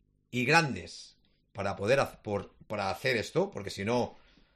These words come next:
es un órdago tremendo, pero lo tienen que explicar. Porque la federación ya envía sus, eh, digamos, eh, esbirros mediáticos a ir en contra de las jugadoras.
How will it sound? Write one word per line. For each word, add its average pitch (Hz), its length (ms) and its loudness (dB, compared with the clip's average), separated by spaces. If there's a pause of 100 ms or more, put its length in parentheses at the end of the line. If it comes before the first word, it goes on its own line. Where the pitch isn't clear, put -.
(140)
es 120 200 -6
un 120 140 0
órdago 120 400 4
tremendo, 135 640 -2 (680)
pero 120 200 2
lo 113 100 2
tienen 139 200 0
que 117 60 2
explicar. - 400 -8 (1500)
Porque 101 260 -4
la 101 100 0
federación 143 640 2 (440)
ya 120 180 2
envía 120 380 2
sus, - 680 -6 (920)
eh, 104 180 -8
digamos, 113 800 0 (100)
eh, 101 360 -10
esbirros 117 880 4 (100)
mediáticos 151 840 4 (360)
a 113 120 0
ir 139 80 2
en 127 140 2
contra 123 280 2
de 107 60 2
las 98 120 -2
jugadoras. 85 640 -12